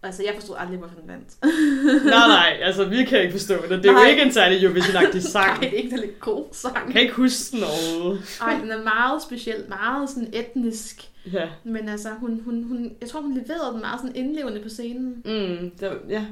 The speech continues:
Speaker 2: jeg tror, der, og det har også været en, en sang, som de har, øh, altså sådan spejlet sig rigtig meget i, i Ukraine, ikke?
Speaker 1: Mm.
Speaker 2: Øhm, og hørt den mange steder.
Speaker 1: Ja, Ukraine vandt jo i to tusind og seksten, og det betød, at Eurovision skulle holdes i Ukraine i to tusind og sytten.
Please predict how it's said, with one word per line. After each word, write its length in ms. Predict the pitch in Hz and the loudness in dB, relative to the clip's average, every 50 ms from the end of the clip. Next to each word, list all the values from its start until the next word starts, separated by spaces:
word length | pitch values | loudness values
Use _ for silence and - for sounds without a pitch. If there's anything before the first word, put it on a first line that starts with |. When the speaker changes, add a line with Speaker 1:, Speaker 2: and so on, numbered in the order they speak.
| 214 - | -14 -18
Speaker 2:
jeg 80 | - - | -14 -12
tror, 140 | 233 208 | -8 -4
der, 80 | 196 202 | -4 -2
og 200 | 202 - - 180 180 | -2 -4 -4 -2 0
det 60 | 208 | 0
har 60 | 196 | 0
også 140 | 202 202 208 | 0 0 -2
været 240 | 226 208 190 185 185 | -4 -4 -4 -4 -6
en, 60 | - | -8
en 160 | - 180 180 | -10 -10 -6
sang, 320 | - 202 180 175 165 202 202 | -2 -2 -2 -2 -2 -6 -8
som 340 | 214 196 190 175 170 165 - - - _ - - - - - - | -8 -6 -6 -8 -8 -12 -14 -18 -20 _ -20 -20 -20 -20 -14 -6
de 100 | - 190 | -4 -2
har, 340 | 180 180 170 160 156 151 151 | 0 2 2 2 2 2 2
øh, 340 | 156 156 151 151 147 147 135 - - - | 0 -2 -4 -4 -6 -6 -8 -8 -6 -6
altså 240 | 180 175 175 185 175 | -6 -6 -4 -6 -6
sådan 160 | - 180 175 | -6 -8 -10
spejlet 400 | - - 175 165 175 202 220 208 | -6 -2 0 2 2 2 2 2
sig 120 | 202 180 | 0 0
rigtig 260 | 165 165 160 175 180 | -2 -2 -4 -4 -4
meget 420 | 165 151 151 156 160 170 185 190 - - | -2 0 0 0 0 -2 -4 -4 -6 -6
i, 300 | 240 247 214 180 180 185 - - | -6 -6 -4 -6 -8 -10 -12 -12
i 140 | - 202 202 | -6 -2 -2
Ukraine, 520 | 190 175 175 - - 151 135 147 147 170 208 | -2 -2 -2 -4 -8 -8 -8 -8 -6 -4 -4
ikke? 120 | 262 294 | -4 -4
Speaker 1:
Mm. 400 | 202 190 190 185 185 185 - - 185 185 175 170 165 | -6 -8 -12 -16 -16 -16 -10 -6 -4 -2 -2 -2 -4
Speaker 2:
Øhm, 80 | 165 - | -6 -6
og 80 | 165 165 | -6 -4
hørt 260 | 185 190 180 - - | -2 -2 -2 -2 -4
den 100 | - 185 | -8 -8
mange 220 | 170 147 147 165 - | -6 -6 -6 -8 -10
steder. 440 | - - 151 151 151 160 160 160 160 - - _ - - - - - - - _ _ _ - - | -12 -12 -12 -10 -10 -10 -10 -12 -14 -18 -20 _ -20 -20 -20 -20 -20 -20 -20 _ _ _ -16 -12
Speaker 1:
Ja, 160 | 185 175 185 220 208 226 - | -12 -12 -12 -12 -14 -12 -10
Ukraine 380 | 254 240 - 277 - 269 302 330 | -10 -8 -6 -4 -4 -2 -2 -2
vandt 340 | 277 226 254 285 277 269 311 | -2 -2 -2 -2 -4 -4 -8
jo 80 | 302 262 | -8 -8
i 40 | 247 | -8
to 40 | |
tusind 220 | 269 269 262 269 247 | -10 -8 -8 -6 -6
og 60 | 240 | -6
seksten, 720 | - 226 202 208 214 247 247 - - - 277 269 277 269 - - - - - | -6 -6 -6 -6 -6 -6 -10 -12 -10 -8 -8 -6 -6 -8 -12 -18 -20 -10 -6
og 100 | 233 233 220 | -6 -4 -4
det 120 | 302 311 | -4 -4
betød, 440 | 311 320 233 - - 339 320 294 - - | -6 -6 -8 -6 -6 -6 -6 -6 -6 -6
at 120 | 226 240 | -6 -4
Eurovision 360 | 233 226 208 202 202 226 226 | -4 -4 -4 -6 -6 -6 -8
skulle 180 | 226 220 214 226 208 | -8 -8 -6 -4 -4
holdes 260 | 226 269 339 359 349 | -4 -2 -4 -4 -4
i 40 | 311 | -6
Ukraine 500 | 254 - - 247 226 226 226 226 254 247 | -6 -8 -8 -6 -6 -4 -4 -4 -4 -6
i 140 | - - | -8 -12
to 180 | - - 190 - | -12 -12 -14 -14
tusind 260 | - - - - - 254 | -14 -16 -16 -12 -10 -10
og 60 | 262 | -8
sytten. 480 | - 359 370 370 330 247 226 220 - | -6 -4 -4 -4 -2 -4 -4 -6 -8